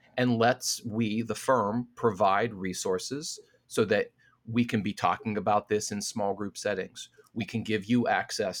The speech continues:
to, um, you know, uh, me-, mental health professionals and, and mental health expertise. There's a variety of different, you know, I, we don't have to design the, the, the actual tactical plan, but there's a variety of things that a firm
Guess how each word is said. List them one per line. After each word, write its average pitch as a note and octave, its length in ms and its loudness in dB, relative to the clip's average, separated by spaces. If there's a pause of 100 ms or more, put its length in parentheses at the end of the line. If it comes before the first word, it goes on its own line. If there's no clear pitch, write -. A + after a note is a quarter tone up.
(140)
to, G2+ 420 -6
um, G2 380 -4 (260)
you A2 140 -4
know, F#2 260 -4
uh, F#2+ 260 -6
me-, A2+ 280 -2
mental G#2+ 320 -2
health F#2+ 420 -4
professionals G2 800 -4
and, F#2+ 240 -8
and G2+ 120 -10
mental G2+ 280 -6
health F#2+ 340 -2
expertise. - 800 -10 (320)
There's D#3 160 2
a D3+ 60 4
variety B2 580 4
of F#2 120 -4
different, G#2 460 -2
you G#2 120 -8
know, - 80 -8
I, - 140 -8 (280)
we A#2 120 -4
don't G#2 160 -6
have F#2+ 100 -10
to F2 140 -16
design F#2+ 360 -4
the, F#2 180 -8
the, G2 140 -10
the - 100 -10
actual - 260 -10
tactical - 520 -6
plan, C#3+ 300 2
but B2 120 -2
there's B2 160 0
a A#2 40 -2
variety A#2+ 600 2
of G#2+ 120 -2
things A2+ 400 0
that G2+ 120 -2
a F#2 80 -6
firm A#2 540 2